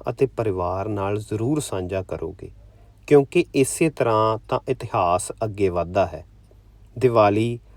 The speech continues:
ਅਤੇ ਬੰਦੀ ਛੋੜ ਦਿਵਸ ਦੇ ਇਸ ਪਵਿੱਤਰ ਮੌਕੇ 'ਤੇ ਆਓ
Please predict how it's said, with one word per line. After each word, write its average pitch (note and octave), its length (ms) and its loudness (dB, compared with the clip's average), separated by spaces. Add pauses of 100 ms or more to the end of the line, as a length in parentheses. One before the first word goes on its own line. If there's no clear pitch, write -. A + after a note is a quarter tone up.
(240)
ਅਤੇ E3 220 2
ਬੰਦੀ A#2+ 440 -2
ਛੋੜ B2 260 2
ਦਿਵਸ A#2 400 -2
ਦੇ B2+ 200 0
ਇਸ A#2+ 200 -4
ਪਵਿੱਤਰ C3 460 2
ਮੌਕੇ G#2 380 0
'ਤੇ G2 260 -2 (520)
ਆਓ A#2+ 300 6